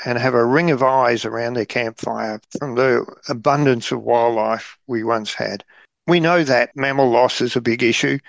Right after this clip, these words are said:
but we're only now starting to realise how massive the extinction crisis has been for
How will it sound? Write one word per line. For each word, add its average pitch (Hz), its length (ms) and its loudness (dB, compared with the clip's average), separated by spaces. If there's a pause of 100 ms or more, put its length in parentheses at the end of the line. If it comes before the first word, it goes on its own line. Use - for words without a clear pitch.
(140)
but 131 160 4
we're 135 160 6
only 160 320 2
now 135 320 2
starting 127 480 -4
to 123 80 -6
realise 120 560 -2
how 110 160 -6
massive 107 800 -2 (160)
the 117 80 -2
extinction 127 560 -2
crisis 113 560 -4
has 107 160 -2
been 113 400 -4
for 107 400 -4